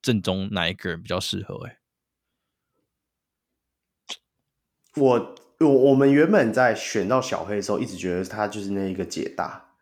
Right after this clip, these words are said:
Speaker 2: 因为我觉得他就是属于那种你要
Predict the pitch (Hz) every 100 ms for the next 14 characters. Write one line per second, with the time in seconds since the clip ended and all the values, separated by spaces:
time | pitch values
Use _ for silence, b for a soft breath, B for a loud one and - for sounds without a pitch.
0 | _ _ _ _ _ _ _ 131 127 110
1 | 101 101 101 131 123 135 135 92 110 113
2 | 92 85 95 - _ _ _ - 92 90
3 | 104 113 101